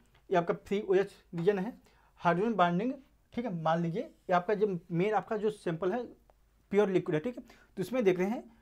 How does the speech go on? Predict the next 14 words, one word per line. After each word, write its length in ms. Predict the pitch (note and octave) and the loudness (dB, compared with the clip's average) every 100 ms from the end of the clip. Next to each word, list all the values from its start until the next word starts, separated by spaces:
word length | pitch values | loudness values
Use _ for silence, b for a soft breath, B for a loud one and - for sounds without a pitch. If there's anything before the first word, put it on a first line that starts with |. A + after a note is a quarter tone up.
| B - | B 0
आपका 200 | E3+ F#3 | 4 6
हाइड्रोजन 500 | E3+ F3 G#3 F#3+ F#3 | 6 6 2 2 6
बॉन्डिंग 260 | F3 G3+ | 6 6
इसमें 180 | G3 G3+ | 0 4
होगी। 240 | A#3 B3 - - _ _ _ - | 4 4 -2 -12 _ _ _ -8
जब 140 | D#3 | -6
प्योर 200 | C#3+ F3+ | 0 0
लिक्विड 280 | A3 G3 D#3+ | 0 -4 -2
है 80 | G3+ | -2
वो 80 | A3 | -2
कंसंट्रेटेड 500 | F#3 F#3 F#3 A#3 A#3 | -2 -2 0 0 0
फॉर्म 160 | D#3+ | -2
में 80 | D#3 | -2
है 140 | C4+ | -4